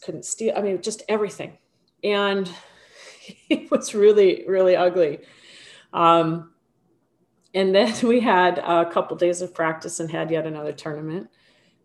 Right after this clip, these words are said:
And we lost again the first game. And I was just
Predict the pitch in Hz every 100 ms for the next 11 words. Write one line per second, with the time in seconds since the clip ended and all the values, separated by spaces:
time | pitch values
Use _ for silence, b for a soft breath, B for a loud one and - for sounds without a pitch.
0 | _ _ 180 165 156 151 160 - - _
1 | _ _ _ _ _ _ _ - 175 170
2 | 165 160 160 - 156 165 233 170 160 156
3 | 151 - 170 214 175 214 _ _ _ _
4 | _ _ _ _ - 190 180 170 170 -
5 | _ _ - 185 180 180 - - 185 180